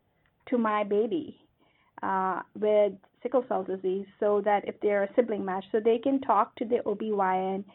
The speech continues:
talk to their reproductive endocrinologist, and basically choose the egg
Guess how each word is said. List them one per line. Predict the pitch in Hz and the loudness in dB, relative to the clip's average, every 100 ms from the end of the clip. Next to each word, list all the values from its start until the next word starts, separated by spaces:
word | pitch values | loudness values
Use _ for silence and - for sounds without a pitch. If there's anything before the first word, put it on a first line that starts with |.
| _ _ _ - | _ _ _ 2
talk | 226 226 | 2 2
to | 262 | 2
their | 262 226 | 4 4
reproductive | 214 214 196 185 - - 196 | 2 0 -2 -2 -2 -6 -6
endocrinologist, | - 196 190 202 190 190 214 240 214 185 196 - | -4 -4 -4 -2 2 4 6 4 0 -6 -8 -8
and | 202 208 | -4 0
basically | 254 320 302 - 208 208 220 - _ _ - - - | 0 0 -4 -2 -4 -4 -6 -12 _ _ -20 -14 8
choose | 349 349 349 - | 12 12 12 8
the | - - | 4 8
egg | 226 220 196 - | 10 10 8 2